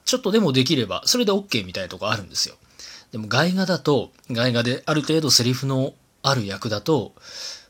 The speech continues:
あ、え、外画っていうのは映画の吹き替えのことなんですけど、そういう外画の現場だと、安定して同じキャラクターをキープしたままお芝居ができることっていうのがどうしても必要なんですね。だから、あのー、そういう事情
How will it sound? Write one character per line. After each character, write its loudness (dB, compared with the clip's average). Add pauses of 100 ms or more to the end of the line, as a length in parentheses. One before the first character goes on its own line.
(140)
あ、 -2
え、 -4
外 2
画 0
っ -16
て -2
い -4
う -8
の -10
は -12
映 -2
画 -4
の -6
吹 -6
き -10
替 -6
え -12
の -12
こ -12
と -14
な -20
ん -20
で -12
す -2
け -6
ど、 -2 (380)
そ -4
う -2
い -2
う -10 (280)
外 -2
画 -4
の -6 (240)
現 -2
場 2
だ -6
と、 0 (140)
安 2
定 2
し 4
て 0 (420)
同 4
じ 6
キ 4
ャ 6
ラ 4
ク -8
タ 4
ー 6
を 2
キ -2
ー -6
プ -8
し 4
た 0
ま -2
ま -2
お -4
芝 2
居 -8
が -8
で -8
き -6
る -8
こ -18
と -12
っ -18
て -14
い -12
う -20
の -14
が -14
ど 0
う 0
し 2
て -2
も 0
必 0
要 -2
な -8
ん -18
で -20
す -6
ね。 -6 (720)
だ -4
か 2
ら、 4
あ 2
の -2
ー、 -2
そ 2
う 2
い 2
う 4
事 2
情 2